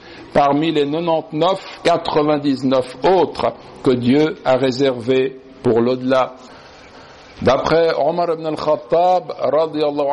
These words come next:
anhu, des captifs furent présentés au messager de Dieu, sallallahu alayhi wa sallam. Et voici qu'une femme d'entre eux cherchait quelqu'un. Lorsqu'elle trouva parmi les captifs un nourrisson, elle le prit,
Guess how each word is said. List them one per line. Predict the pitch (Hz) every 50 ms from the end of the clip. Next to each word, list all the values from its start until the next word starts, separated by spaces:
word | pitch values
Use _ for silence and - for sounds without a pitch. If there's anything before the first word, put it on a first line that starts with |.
| 151 165
anhu, | 165 160 143 147 170 180 180 175 - 139
des | 135 135
captifs | 135 156 156 147 - - - 180 180 170 165 -
furent | - 147 131 - -
présentés | - - 143 139 131 151 147 143 131 - 165
au | 160 147
messager | 143 135 131 - 147 139 120 123 143 139
de | 135 135 139
Dieu, | 127 135 143 160 170 165
sallallahu | 147 - - 143 135 131 135 135 131 127 131 139 147 143 135 135 131
alayhi | 131 135 135 131
wa | 123
sallam. | - - 143 135 127 127 131 127 123 - - - - - - - - - - -
Et | 139
voici | 143 170 165 - 202 196 -
qu'une | - 175 165 165 143
femme | - - 170 180 180 170 151 135 120
d'entre | 135 139 147 147 139 - - 160 170
eux | 185 196 208 - - - - - - - -
cherchait | - - - 175 160 - - - 170 156
quelqu'un. | 160 - 139 131 120 - - 131 131 139 - - - - - - - - - -
Lorsqu'elle | 110 123 147 143 - - - 160 156 147 -
trouva | - - 175 160 151 165 185 190 180 180 -
parmi | - 170 175 165 156 160 156
les | 160 156
captifs | 151 - 165 160 160 - - 185 175 151 -
un | 160 151 151
nourrisson, | 151 160 151 156 156 143 - - - 170 170 180 180 - -
elle | - 131 123 123
le | 127 131 127 -
prit, | - - - 160 170 170